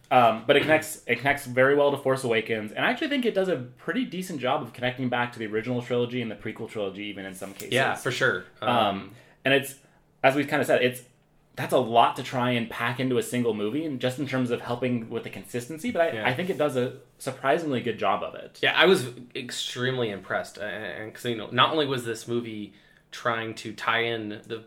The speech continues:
Speaker 2: the, the threads in the last two films and, and kinda make it the cohesive end of the trilogy, but they're trying to make it the end, the entire Skywalker saga,
Speaker 1: Mm-hmm.
Speaker 2: all nine films.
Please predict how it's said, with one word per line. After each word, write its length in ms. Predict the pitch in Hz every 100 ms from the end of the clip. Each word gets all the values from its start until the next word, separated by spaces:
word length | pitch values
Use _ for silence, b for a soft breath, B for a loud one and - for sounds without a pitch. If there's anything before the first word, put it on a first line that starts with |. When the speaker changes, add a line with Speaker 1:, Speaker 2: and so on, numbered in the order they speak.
| _
Speaker 2:
the, 180 | - -
the 160 | 107 98
threads 360 | - 117 104 107
in 60 |
the 60 | 98
last 360 | 98 104 -
two 340 | - 107 95 92
films 500 | - 98 95 95 95
and, 120 | 92
and 100 | 92
kinda 200 | - 104
make 200 | 101 104
it 80 | -
the 80 | 101
cohesive 560 | - 101 98 110 107 98
end 180 | 107 101
of 60 | 98
the 60 |
trilogy, 360 | - 202 185 127
but 100 | 120
they're 160 | 131 135
trying 200 | 196 190
to 40 |
make 160 | 160 139
it 100 | 127
the 220 | 117 113
end, 240 | 123 135 - 120
the 100 | 113
entire 460 | 104 - - 123 110
Skywalker 600 | - - 104 104 92 -
saga, 400 | - 87 104 101
Speaker 1:
Mm-hmm. 100 | 87 110
Speaker 2:
all 180 | 127
nine 420 | 131 120 113 113 104
films. 520 | - 107 90 90 90